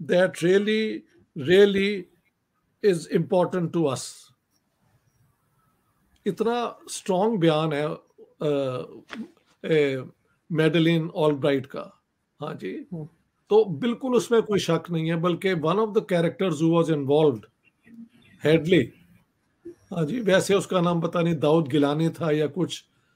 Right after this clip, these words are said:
Speaker 1: जो महाराष्ट्र में
Speaker 2: हम्म।
Speaker 1: किसी टेररिज्म में पकड़ा गया। इतनी ज्यादा कन्फर्मेशन है उसकी। और हुआ ये था कि उस जमाने में, let me put it, put you in, जो हमारे newly elected president थे आसिफ अली जरदारी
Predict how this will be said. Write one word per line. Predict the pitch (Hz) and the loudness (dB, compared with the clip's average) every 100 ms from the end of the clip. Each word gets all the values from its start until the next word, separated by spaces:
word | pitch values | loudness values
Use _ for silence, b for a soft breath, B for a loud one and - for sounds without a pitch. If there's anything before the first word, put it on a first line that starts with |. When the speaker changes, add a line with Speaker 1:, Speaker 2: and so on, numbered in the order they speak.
| _ _ _ - | _ _ _ -6
Speaker 1:
जो | 175 175 | 0 2
महाराष्ट्र | 160 151 156 - 190 | 4 4 4 2 0
में | 160 | 2
Speaker 2:
हम्म। | 185 | 0
Speaker 1:
किसी | - - 160 | -2 -4 -4
टेररिज्म | 160 165 160 160 151 165 | 0 0 2 0 0 -2
में | 156 - | -2 -2
पकड़ा | 151 156 160 | -4 0 0
गया। | 147 170 202 202 b b b b | 2 0 0 -4 b b b b
इतनी | 196 - 233 311 | -2 0 0 0
ज्यादा | 269 208 196 214 | 4 6 8 4
कन्फर्मेशन | 208 185 175 - 180 160 - 175 | 2 -2 -2 0 0 0 0 0
है | 175 | 2
उसकी। | 143 139 - 226 294 - _ _ _ _ _ _ _ _ _ _ - | 0 0 -4 -10 -10 -16 _ _ _ _ _ _ _ _ _ _ 2
और | 220 | 2
हुआ | 143 180 226 | 4 4 4
ये | 196 220 | 6 4
था | 226 175 | 4 -4
कि | - | 0
उस | 240 220 - | 0 0 -2
जमाने | 170 151 165 | -2 0 0
में, | 196 | 0
let | 180 277 - | 2 2 0
me | 240 202 | -2 2
put | 190 | 4
it, | 208 - _ - | 2 0 _ -4
put | 196 180 | -4 0
you | 202 202 | 2 2
in, | 175 170 - - - b b b | 2 -2 -6 -18 -20 b b b
जो | 139 208 | 4 6
हमारे | 170 170 170 185 190 - b - | 6 2 2 0 -2 -8 b -4
newly | 151 180 208 233 | 2 4 6 6
elected | 220 180 - 196 165 | 6 4 2 0 2
president | 170 151 180 202 - | 2 2 0 -2 0
थे | 165 165 | 0 0
आसिफ | - 156 - 165 | -2 -4 -2 -2
अली | 170 175 | 0 2
जरदारी | 139 147 127 123 127 254 | 2 2 0 -2 -2 -4